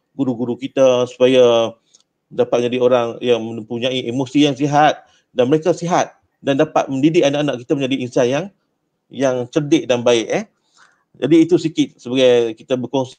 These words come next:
hari ini. Dan saya nak masuk yang cerita kita nak mengawal emosi tadi, eh. Apabila kita nak mengawal emosi, yang pertamanya saya ingat,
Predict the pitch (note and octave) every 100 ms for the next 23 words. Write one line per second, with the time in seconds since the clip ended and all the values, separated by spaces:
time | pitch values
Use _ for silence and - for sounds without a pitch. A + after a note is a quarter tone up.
0 | C3+ A#2+ A2+ G#2+ A2+ D3+ - _ _ _
1 | _ D3+ D3+ D3 F3+ E3+ F3+ F3 D3+ D#3+
2 | D#3+ D3 - - D3 D#3 C3+ C#3 C#3+ C#3+
3 | C#3 C#3+ C3 C3+ C3 A2+ C#3+ F#3+ _ _
4 | _ _ _ _ _ _ _ _ _ _
5 | _ _ - D3 F3+ G3 F3+ E3+ D#3 D#3
6 | D#3 D3+ E3 E3 G3 G3 F#3+ _ _ _
7 | _ _ B2+ D#3+ E3+ G3+ G3+ A3 D3 A#2+
8 | D3 D3 B2+ A#2+